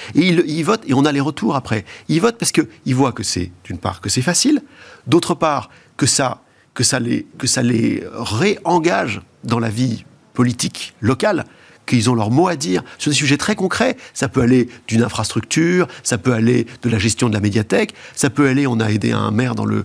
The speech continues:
sud-ouest de la France à... Il, il, il considérait, vous vous souvenez, dans le moment des parrainages, certains maires ont dit, « Mais c'est pas à moi de parrainer, je vais demander à mes concitoyens. » Eh bien voilà,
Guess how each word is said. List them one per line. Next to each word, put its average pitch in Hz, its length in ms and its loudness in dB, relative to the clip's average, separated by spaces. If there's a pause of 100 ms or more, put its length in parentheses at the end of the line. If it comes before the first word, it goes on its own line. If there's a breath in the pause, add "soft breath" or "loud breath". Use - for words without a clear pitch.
(220 loud breath)
sud-ouest 117 380 0
de 113 60 -2
la 113 80 -2
France 123 320 -4 (280 loud breath)
à... 107 380 0 (260 loud breath)
Il, 101 100 -4 (140)
il, 110 340 -4
il 98 40 -8
considérait, 117 460 -2
vous 123 40 -2
vous 101 60 -6
souvenez, 117 160 0
dans 113 80 0
le 107 60 0
moment 107 200 0
des 110 80 0
parrainages, 127 600 -4
certains 110 240 -4
maires 113 200 -2
ont 117 60 -4
dit, « 131 140 -4
Mais 139 80 -2
c'est 110 140 -2
pas 131 180 0
à 131 60 0
moi 127 200 0
de 127 60 -4
parrainer, 123 400 -4
je 135 60 -6
vais 117 80 -4
demander 147 340 0
à 143 60 -2
mes 131 100 2
concitoyens. » 113 540 -4 (340 loud breath)
Eh - 60 -6
bien 120 120 2
voilà, 180 300 2